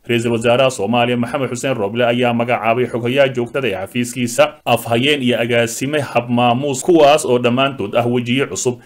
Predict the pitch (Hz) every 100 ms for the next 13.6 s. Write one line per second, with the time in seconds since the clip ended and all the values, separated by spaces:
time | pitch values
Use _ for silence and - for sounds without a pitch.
0 | - - 190 185 180 170 156 - 131 127
1 | 120 127 120 123 131 170 165 127 127 143
2 | 135 90 101 120 120 117 127 131 113 113
3 | 127 120 - 120 123 123 123 113 151 151
4 | 131 139 131 135 98 113 120 - 98 101
5 | 120 - 117 117 127 123 147 135 131 98
6 | 101 110 120 - _ _ - 175 156 160
7 | 160 143 143 135 127 127 143 123 120 117
8 | 117 143 123 107 117 120 117 120 123 139
9 | 135 139 - 101 117 117 117 131 139 131
10 | 110 101 104 123 - 107 113 123 135 156
11 | 165 147 143 139 135 131 123 123 135 135
12 | 127 139 113 113 113 120 123 117 135 131
13 | 127 135 131 135 98 104